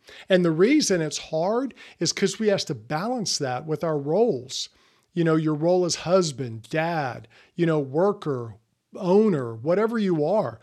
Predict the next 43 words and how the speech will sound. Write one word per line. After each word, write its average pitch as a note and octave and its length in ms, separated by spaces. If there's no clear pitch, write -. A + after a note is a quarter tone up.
you A3 140
have C#4 80
a D#3 60
lot E3+ 180
of C#3 100
roles E3 380
to C3+ 100
deal B2+ 240
with. A2+ 240
So - 160
you've F3 400
got F#3 360
to, F#3 100
to G3+ 160
make E3 260
sure F3 300
that C#3 180
R D#3 260
and D#3 100
R D#3 340
is C#3+ 240
part E3 400
of C#3 180
your C#3 140
role. B2+ 480
You've D3+ 260
gotta F3+ 300
take E3+ 280
care A3 280
of D#3 80
yourself B2+ 440
so - 160
you G3 200
can F3 180
be F#3 460
the D3 140
best D3 380
person C#3+ 420
at C3+ 120
work, B2+ 280
the C#3+ 80
best C#3 380
boss, B2+ 500